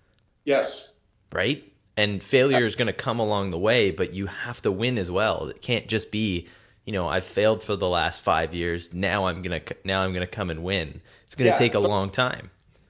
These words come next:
Speaker 1: Exact-, the real lesson there, the real gift, and, and talk about this, and that goes back to, like, Michael Jordan, who talks about the failures and the successes. It goes back to persistence,
Speaker 2: Yes.
Speaker 1: right? It goes back to he didn't stop trying or stop pursuing the goal of, of winning or success or, or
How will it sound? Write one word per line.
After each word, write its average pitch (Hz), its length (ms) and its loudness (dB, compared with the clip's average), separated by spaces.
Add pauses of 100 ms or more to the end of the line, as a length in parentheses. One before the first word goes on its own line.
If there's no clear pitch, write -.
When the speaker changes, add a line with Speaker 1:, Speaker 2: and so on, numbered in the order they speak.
(160)
Speaker 1:
Exact-, 190 380 -2
the 175 80 0
real 214 240 2
lesson 185 340 -4
there, 214 160 -10
the 165 80 -10
real 170 220 -8
gift, 160 340 -10
and, 127 160 -20
and 160 120 -14
talk 170 160 -4
about 185 100 -6
this, 185 140 -10
and 151 80 -10
that 151 100 -6
goes 165 80 -8
back 151 220 -8
to, 156 60 -10
like, 120 120 -8
Michael 147 220 -10
Jordan, 131 340 -14
who 107 40 -20
talks 127 200 -16
about 117 220 -10
the - 60 -18
failures 131 520 -6 (220)
and 117 100 -18
the 95 80 -20
successes. - 720 -12 (340)
It 139 80 -8
goes 180 180 -2
back 180 260 -2
to 160 80 -6
persistence, - 800 -10
Speaker 2:
Yes. 85 180 -2
Speaker 1:
right? 147 220 -2
It 147 100 -8 (220)
goes 190 160 2
back 185 320 -2
to 147 80 -6
he 120 100 -14
didn't 156 280 -8
stop - 580 -10
trying 156 600 -6
or 123 200 -16
stop - 340 -10
pursuing 143 760 -6 (100)
the 131 80 -8
goal 131 380 0
of, 113 200 -8
of 117 140 -8
winning 120 380 -4
or 113 80 -6
success 117 640 -8
or, 113 280 -10
or 117 300 -6